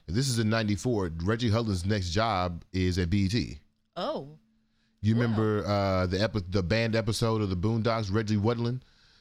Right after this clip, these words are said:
Speaker 1: Um, there was, like, this, this, this fat black dude they kept, like, fucking with. I don't know. We have to watch that. But
Speaker 2: Okay.
Speaker 1: there was a, the only, <laughs> what's funny is the only reason I know the executives of B E T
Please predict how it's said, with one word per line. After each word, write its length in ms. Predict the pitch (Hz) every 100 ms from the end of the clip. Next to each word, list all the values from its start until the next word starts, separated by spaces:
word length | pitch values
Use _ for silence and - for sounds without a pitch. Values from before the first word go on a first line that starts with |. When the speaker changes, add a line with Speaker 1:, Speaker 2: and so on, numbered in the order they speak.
| _ _ -
Speaker 1:
Um, 960 | 101 92 85 85 85 85 82 82 85 80
there 160 | 98 92
was, 160 | 92
like, 200 | 90 87
this, 180 | 90 82
this, 220 | - 90 - -
this 160 | 92
fat 420 | - - 120 104
black 220 | 98 117 107
dude 160 | 117
they 100 | 110
kept, 220 | 104 117 104
like, 200 | 98 98
fucking 260 | 123 117
with. 200 | 117 120 -
I 80 | 104
don't 140 | 90
know. 80 | 82
We 120 | 85
have 80 | 85
to 80 | 87
watch 200 | 85 80
that. 160 | 76 - - _
But 100 | -
Speaker 2:
Okay. 20 | 98
Speaker 1:
there 60 | 101
was 120 | 92
a, 300 | 92 87 87 82 - -
the 80 | 107
only, 260 | 127 143 120
<laughs> 40 |
what's 120 | 135
funny 240 | - 143 120
is 120 | 110
the 100 | 107
only 180 | 110 123
reason 220 | 123 110
I 80 | 107
know 160 | 107 107
the 140 | 101
executives 460 | 92 104 104 95 90
of 100 | 85
B 200 | 101 95
E 20 |
T 320 | 101 87 78